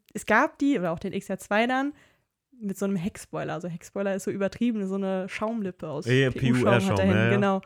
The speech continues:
Speaker 1: Ähm, und ich wollte unbedingt so eine haben. Und die gab's tatsächlich nicht mal mehr bei Motomobil. Auch wirklich nicht lieferbar. Ich hab auf Kleinanzeigen geguckt, nirgendwo war was.
Speaker 2: Mhm.
Speaker 1: Und irgendwann tauchte eine Heckklappe auf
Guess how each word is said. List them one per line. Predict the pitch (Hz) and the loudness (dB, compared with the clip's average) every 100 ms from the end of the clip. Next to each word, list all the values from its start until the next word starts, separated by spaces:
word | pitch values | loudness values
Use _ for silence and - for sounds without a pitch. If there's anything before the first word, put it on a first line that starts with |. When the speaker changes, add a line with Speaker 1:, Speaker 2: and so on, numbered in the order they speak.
| - - - - - - | -10 -20 -20 -20 -20 -4
Speaker 1:
Ähm, | 196 202 202 202 226 _ - | 2 2 2 0 -4 _ 0
und | 220 | 0
ich | 208 | 4
wollte | 233 240 - | 2 2 -2
unbedingt | 262 269 247 226 | 4 4 4 -2
so | 220 | -2
eine | 208 208 | -2 0
haben. | 208 196 190 | 0 0 -2
Und | - 196 | -2 0
die | 240 262 | 2 2
gab's | 233 233 - | 4 0 -2
tatsächlich | 208 208 214 - | -6 -6 -6 -4
nicht | 214 208 | -6 -4
mal | |
mehr | 196 190 | -4 -2
bei | 185 | -4
Motomobil. | 185 185 - 180 180 170 | -4 -6 -6 -8 -6 -6
Auch | - - | -6 -2
wirklich | 240 233 208 | -2 -2 -4
nicht | 196 | -4
lieferbar. | 208 254 269 240 226 226 233 - - _ | 0 -2 0 -2 2 2 0 -4 -18 _
Ich | - | -6
hab | 196 | -4
auf | - | -4
Kleinanzeigen | - 226 214 220 208 | -2 0 0 -2 -2
geguckt, | 208 202 - | -4 -4 0
nirgendwo | 226 311 302 247 226 | 2 2 2 0 2
war | 220 240 | 2 2
was. | 196 214 247 - | 2 0 -4 -6
Speaker 2:
Mhm. | 107 123 190 _ | -4 -4 -6 _
Speaker 1:
Und | 214 - | -6 0
irgendwann | 254 277 190 185 202 | 2 0 -2 -2 -4
tauchte | 185 180 - | -6 -6 -6
eine | 196 | -4
Heckklappe | 202 226 - 156 - - | -4 -6 -8 -10 -10 -8
auf | 180 - | -10 -10